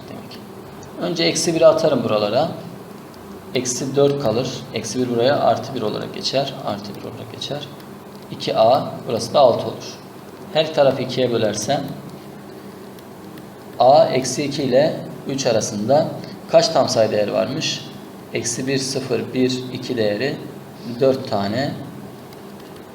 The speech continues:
tam sayı değeri varmış. Geldik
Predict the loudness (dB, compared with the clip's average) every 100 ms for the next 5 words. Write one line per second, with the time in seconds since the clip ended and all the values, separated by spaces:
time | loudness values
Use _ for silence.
0 | -18 -16 -18 -18 -18 -4 0 0 2 -2
1 | 0 0 0 2 2 2 -2 -6 -6 -12
2 | -16 -16 -16 -16 -16 -16 -16 -16 -16 -16
3 | -16 -16 -16 -18 -18 -16 -16 -16 -16 -16
4 | -18 -18 -16 -18 -16 -18 -18 -18 -18 -18
5 | -18 -18 -16 -16 -16 -16 -18 -16 -16 -16
6 | -16 -16 -16 -16 -16 -16 -16 -2 6 8
7 | 8 6 2